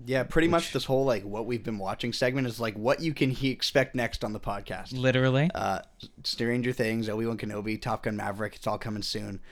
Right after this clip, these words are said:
Speaker 1: Top Gun
Speaker 2: Mm-hmm.
Speaker 1: Maverick, what a movie! Well, I mean, we gotta do the, we, we'll run the
Speaker 2: Yeah.
Speaker 1: whole episode on that, but holy cow.
Speaker 2: Fire. So good.
Speaker 1: Blown away. Um, that's pretty much what I've been watching as well. I just
Speaker 2: Mm-hmm.
Speaker 1: was in love with this new season of Stranger Things. I think it's,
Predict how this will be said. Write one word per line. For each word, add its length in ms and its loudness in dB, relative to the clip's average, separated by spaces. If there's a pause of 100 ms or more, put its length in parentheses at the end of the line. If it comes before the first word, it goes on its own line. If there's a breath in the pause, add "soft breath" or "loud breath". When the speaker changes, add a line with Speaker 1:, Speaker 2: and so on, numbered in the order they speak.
(220 soft breath)
Speaker 1:
Top 220 8
Gun 80 6
Speaker 2:
Mm-hmm. 40 4
Speaker 1:
Maverick, 320 6
what 140 8
a 40 4
movie! 420 0
Well, 160 -2
I 40 2
mean, 140 -2
we 80 0
gotta 220 2
do 100 -4
the, 100 -8
we, 220 -4
we'll 220 -2
run 140 4
the 80 4
Speaker 2:
Yeah. 100 4
Speaker 1:
whole 100 4
episode 320 -2
on 120 -6
that, 200 -10
but 180 -6 (380)
holy 260 -2
cow. 380 0 (180)
Speaker 2:
Fire. 540 0
So 300 2
good. 380 -2
Speaker 1:
Blown 200 0
away. 380 0
Um, 300 -2 (100)
that's 200 4
pretty 180 8
much 180 2
what 80 4
I've 180 6
been 100 2
watching 260 2
as 80 -6
well. 260 0
I 40 -8
just 220 -2
Speaker 2:
Mm-hmm. 160 -6 (400 soft breath)
Speaker 1:
was 160 0
in 160 -2
love 180 4
with 120 2
this 160 -4
new 100 0
season 320 -2
of 60 -4
Stranger 320 -4
Things. 380 -8
I 40 -10
think 240 -6
it's, 280 -8